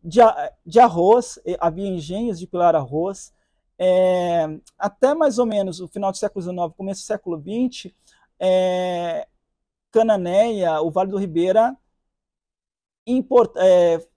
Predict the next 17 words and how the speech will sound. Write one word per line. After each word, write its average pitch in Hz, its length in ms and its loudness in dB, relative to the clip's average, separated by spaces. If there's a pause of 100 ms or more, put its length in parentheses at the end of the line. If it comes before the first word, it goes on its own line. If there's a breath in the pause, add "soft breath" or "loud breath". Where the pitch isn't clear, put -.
(160)
abastecia 240 1040 2
com 226 220 0
arroz, 196 640 0 (480)
é, 175 880 -2
o 185 140 -6
nosso, 185 1300 -4 (600)
a 190 60 -12
nossa 202 260 -4
região, 202 800 2 (100)
a 151 100 -8
região, 165 560 -8 (520)
é, 160 540 -6 (100)
local, 165 580 0
mandava 190 380 0
arroz 196 260 -2
pra 214 180 -6
fora, 190 580 -2